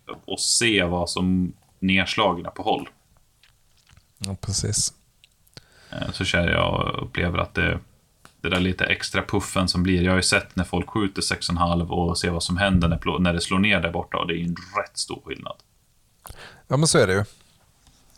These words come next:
Speaker 2: Eh.
Speaker 1: Men du ökar ju vikten med så här trettio procent.
Speaker 2: <laughs> Mm. Och när man ställer det på det viset så är det ju en jäkla skillnad.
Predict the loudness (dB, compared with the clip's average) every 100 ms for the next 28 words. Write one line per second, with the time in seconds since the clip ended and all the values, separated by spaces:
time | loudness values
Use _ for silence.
0 | -4 -2 -2 -2 -6 -8 -2 2 4 4
1 | 4 4 4 2 2 2 4 4 2 -2
2 | -4 -4 -4 -4 -6 -4 -4 -6 -14 -20
3 | _ _ _ _ _ -20 _ -14 -12 -10
4 | -10 -12 -14 -18 -20 -8 -8 -4 -6 -4
5 | -2 0 0 -2 2 4 2 -2 _ _
6 | -20 -20 -16 -16 -16 -20 -20 -20 -18 -8
7 | 0 4 6 6 6 4 4 6 4 4
8 | 2 4 6 6 4 4 2 4 4 4
9 | 2 2 2 0 0 -4 0 2 2 0
10 | -2 2 2 4 0 -2 -2 -2